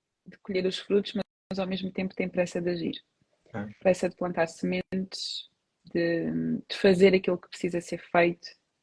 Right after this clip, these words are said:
Speaker 1: de viver o seu propósito e saber que as coisas a seu tempo acabam por fluir e acabam por crescer e acabam por transbordar. Ah, cujo lema de vida é confia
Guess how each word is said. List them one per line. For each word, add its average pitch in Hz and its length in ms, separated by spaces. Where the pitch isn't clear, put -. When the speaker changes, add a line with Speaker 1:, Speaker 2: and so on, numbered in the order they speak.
Speaker 1:
de 180 60
viver 202 320
o 185 40
seu 180 160
propósito 175 720
e 208 100
saber 220 560
que 214 300
as 202 100
coisas 208 300
a 202 60
seu 202 180
tempo 202 240
acabam 196 280
por 190 200
fluir 190 340
e 190 60
acabam 185 440
por 180 140
crescer 185 400
e 180 40
acabam 180 300
por - 140
transbordar. 170 560
Ah, 185 640
cujo 180 240
lema 180 200
de 165 80
vida 170 200
é 175 40
confia 170 560